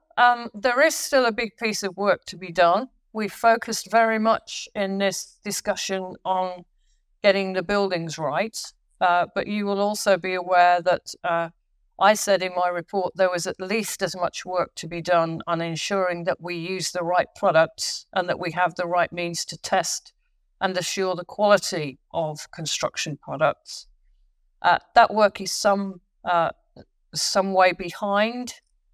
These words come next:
the work that we're doing on the, the regulatory framework around the buildings themselves, but it's an area that we have to fix because otherwise it will leave a big hole in the system.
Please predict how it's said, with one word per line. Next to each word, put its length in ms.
the 80
work 280
that 120
we're 120
doing 280
on 220
the, 400
the 140
regulatory 580
framework 560
around 260
the 80
buildings 440
themselves, 600
but 120
it's 200
an 100
area 320
that 120
we 80
have 180
to 80
fix 500
because 300
otherwise 520
it 120
will 160
leave 220
a 60
big 240
hole 260
in 140
the 60
system. 500